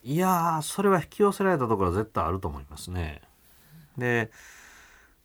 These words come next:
ぱりこう、私は、なんて言うんでしょうね。チャンスは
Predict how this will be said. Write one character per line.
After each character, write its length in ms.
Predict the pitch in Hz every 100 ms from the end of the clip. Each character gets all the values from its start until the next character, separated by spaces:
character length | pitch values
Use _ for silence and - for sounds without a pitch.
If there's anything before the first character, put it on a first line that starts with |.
| _
ぱ 80 | 233
り 80 | 160
こ 400 | 120 110 101 -
う、 580 | - _ _ _ _ 160
私 840 | 160 165 160 156 156 151 151 147
は、 360 | 147 147 143 - - - - - - _
な 120 | 107
ん 20 | 110
て 120 | 82
言 40 |
う 20 |
ん 140 | 73 69
で 20 |
し 20 |
ょ 0 |
う 60 | 65
ね。 100 | - _ _ _ - - - - _ _ _ _ _ _ _
チ 100 | -
ャ 100 | 214
ン 80 | 208
ス 180 | - 110
は 240 | 90 76